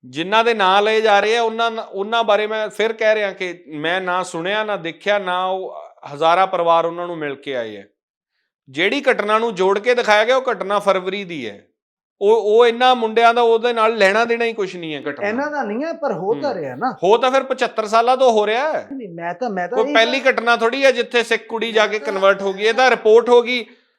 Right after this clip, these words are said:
Speaker 1: ਉਹ
Speaker 2: ਮੈਂ ਤਾਂ ਇਹੀ ਗੱਲ
Speaker 1: ਹਜ਼ਾਰਾਂ, ਉਹ ਜਿਹੜੀ, ਮੇਰਾ ਤਾਂ ਸਿੰਪਲ ਜੀ ਗੱਲ ਹੈ ਵੀ ਇੰਨੇ, ਜਿਹੜੀ ਇੰਨੇ ਲੱਖ ਪਰਿਵਾਰ ਸੀਗਾ ਸਿੱਖਾਂ ਦਾ, ਉਹ ਅੱਜ ਕੁਛ ਹਜ਼ਾਰ, ਕੁਛ ਸੌ ਕਿਉਂ ਰਹਿ ਗਏ, ਕਿੱਥੇ ਗਏ?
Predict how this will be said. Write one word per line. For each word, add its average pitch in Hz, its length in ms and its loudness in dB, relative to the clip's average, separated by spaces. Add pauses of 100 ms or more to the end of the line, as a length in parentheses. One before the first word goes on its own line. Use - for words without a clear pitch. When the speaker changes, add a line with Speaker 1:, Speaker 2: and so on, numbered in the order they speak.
(180)
Speaker 1:
ਉਹ 220 400 2
Speaker 2:
ਮੈਂ - 140 -4
ਤਾਂ - 120 -6
ਇਹੀ 285 240 -6
ਗੱਲ 254 160 -4
Speaker 1:
ਹਜ਼ਾਰਾਂ, 196 440 8
ਉਹ 254 200 8
ਜਿਹੜੀ, 226 380 -2 (260)
ਮੇਰਾ 214 240 2
ਤਾਂ 240 140 2
ਸਿੰਪਲ 233 380 -2
ਜੀ 226 160 -4
ਗੱਲ 208 180 2
ਹੈ 220 80 4
ਵੀ 226 140 -4
ਇੰਨੇ, 214 380 -6
ਜਿਹੜੀ 190 400 -6
ਇੰਨੇ 208 240 -6
ਲੱਖ 202 300 -4
ਪਰਿਵਾਰ 160 400 0
ਸੀਗਾ 170 280 -6
ਸਿੱਖਾਂ 135 360 -12
ਦਾ, 151 80 -4
ਉਹ 196 180 0
ਅੱਜ 190 120 -6
ਕੁਛ 196 280 -8
ਹਜ਼ਾਰ, 165 400 0
ਕੁਛ 175 220 -12
ਸੌ 151 340 -4
ਕਿਉਂ 151 240 -12
ਰਹਿ 123 140 -6
ਗਏ, 117 140 -18
ਕਿੱਥੇ 170 340 -14
ਗਏ? 113 260 -14